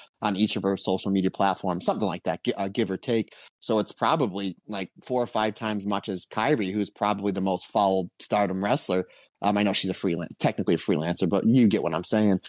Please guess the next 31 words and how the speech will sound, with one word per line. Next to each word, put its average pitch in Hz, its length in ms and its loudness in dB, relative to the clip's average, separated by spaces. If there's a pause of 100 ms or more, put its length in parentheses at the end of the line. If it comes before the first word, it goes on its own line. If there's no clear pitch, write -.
(220)
Um, 95 420 2 (180)
you 120 420 -2
know, 104 100 2
than 98 180 0
Kairi. 107 440 2
So, 104 380 0 (360)
yeah, 170 340 2
now 131 160 -4
that 170 100 -2
you 151 100 0
bring 147 200 -6
that - 200 -6
point 135 240 -8
up, 147 120 -2
she 113 160 -6
did 127 220 -2
make 123 340 0
mention, 123 300 -2
too, 143 100 -4
in 135 60 0
the 110 60 -2
press 120 240 0
conference 107 380 -2
that 104 140 -2
this - 180 -4
is 107 160 -2
the 104 100 -2
Mercedes 104 500 2
Moné 104 420 4
World 98 360 0
Tour, 110 360 2